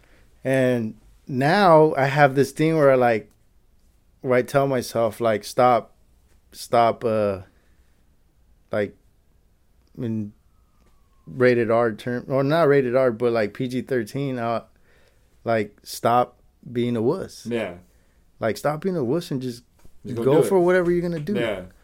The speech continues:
Speaker 1: And I've always been like that, but there's times where I find myself. And she gave me this thing where, like, now where, like, if I'm having a bad day, I'll be like, "Bro, stop being a wuss, bro, like this," you know?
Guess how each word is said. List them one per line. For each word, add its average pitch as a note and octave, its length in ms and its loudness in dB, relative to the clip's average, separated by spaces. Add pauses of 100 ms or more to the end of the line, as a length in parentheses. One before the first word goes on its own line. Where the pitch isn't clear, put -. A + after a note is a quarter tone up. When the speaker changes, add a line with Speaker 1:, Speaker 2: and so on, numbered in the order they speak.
(200)
Speaker 1:
And B2 100 -2
I've F#3 120 4
always A3 200 4
been D#3 220 -2
like G#3+ 180 -2
that, A3 240 0
but C#3+ 300 0 (720)
there's C#3+ 180 0
times F3 260 -4
where C#3+ 120 2
I A#2 40 0
find C#3 260 2
myself. G#2 440 -8
And A2 180 -6
she D#3 240 -2
gave D3 300 4
me D#3+ 120 0
this C3+ 260 0
thing C#3 200 -2
where, B2+ 160 4
like, G#2 220 -4 (1040)
now C#3 340 2
where, C#3+ 500 2
like, A#2+ 220 -6
if A#2+ 120 0
I'm D#3 180 2
having E3+ 260 0
a A2+ 60 0
bad B2+ 300 0
day, E3 140 -8
I'll D#3+ 120 -6
be D#3+ 80 -10
like, C#3 280 0 (280)
"Bro, F3+ 260 -4
stop F3 300 -8
being D3 160 -4
a A#2 100 -4
wuss, B2 320 -2
bro, C3+ 200 -2
like C3 200 0
this," C#3 320 -4
you C3 60 -4
know? D3+ 240 -4